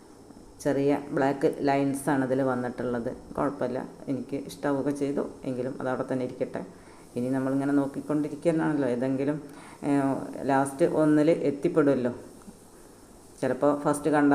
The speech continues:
ആ സം-, സംഭവം തന്നെ പോയിട്ട് എടുക്കുന്ന ഒരു സ്വഭാവം എനിക്കുണ്ട് ട്ടോ. ഞാൻ ചിലപ്പോൾ അങ്ങനെയാണ്. ആദ്യം തന്നെ നോക്കി വെച്ചതാവും, പിന്നെ കുറേ എണ്ണം തിരഞ്ഞിട്ട് പിന്നെ എടുക്കൽ. ഇതൊക്കെ സ്ത്രീകളുടെ ഒരു സ്വഭാവമാണ് തോന്നുന്നുണ്ട്. ഒരു,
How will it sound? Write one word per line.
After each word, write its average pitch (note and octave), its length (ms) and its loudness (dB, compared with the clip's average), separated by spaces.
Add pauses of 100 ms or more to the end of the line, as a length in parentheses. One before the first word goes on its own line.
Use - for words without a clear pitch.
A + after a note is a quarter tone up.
(160)
ആ - 20 4 (100)
സം-, C#3+ 200 2 (340)
സംഭവം C#3 280 2
തന്നെ C#3+ 180 4
പോയിട്ട് C3+ 240 2
എടുക്കുന്ന C3+ 300 2
ഒരു B2+ 100 -2
സ്വഭാവം C3 340 2
എനിക്കുണ്ട് A#2+ 440 -4
ട്ടോ. A2+ 120 -6 (100)
ഞാൻ C3+ 160 -4
ചിലപ്പോൾ C3 280 0
അങ്ങനെയാണ്. B2 360 -4 (200)
ആദ്യം C3+ 300 0
തന്നെ D3+ 140 0 (100)
നോക്കി D3 240 0
വെച്ചതാവും, C3+ 440 0
പിന്നെ B2+ 200 -2 (540)
കുറേ C3 140 2 (180)
എണ്ണം C3+ 200 2
തിരഞ്ഞിട്ട് B2+ 440 2
പിന്നെ B2 200 0
എടുക്കൽ. A#2 340 -4 (1160)
ഇതൊക്കെ B2+ 260 -4
സ്ത്രീകളുടെ C3 580 0
ഒരു C#3 80 2 (180)
സ്വഭാവമാണ് A#2+ 520 0 (100)
തോന്നുന്നുണ്ട്. A2 380 -6 (140)
ഒരു, B2+ 120 -2